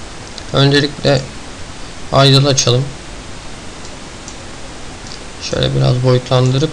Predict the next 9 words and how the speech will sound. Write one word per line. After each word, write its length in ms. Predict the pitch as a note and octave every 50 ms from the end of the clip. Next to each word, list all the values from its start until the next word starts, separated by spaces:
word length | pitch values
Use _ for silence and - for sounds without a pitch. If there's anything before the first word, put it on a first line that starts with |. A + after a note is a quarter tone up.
| - -
yeni 180 | - D3+ D3+ D3
bir 80 | D3 C#3+
tane 260 | - D3+ D3+ D3 C#3+
dosya 300 | D3 C#3+ C#3 - E3 D3+
oluşturuyorum. 680 | C3 C3 - - - B2+ A#2+ A#2+ A#2+ B2+ D3+ D#3 - - - - - - - - - - - - - - - - - - - - - - - - - - - - - - - - - - - - - - - - - - - - -
Bu 120 | - D3+
dosyayı 500 | D3 D3 C#3 C#3 - - C3 C3 C3+ D3 D#3+ - - - - - C#3
masa 360 | C#3+ C#3+ C#3 C#3 C#3 C#3+ C#3+
üstüne 420 | D3 C3+ - - C3 B2+ B2+ C3+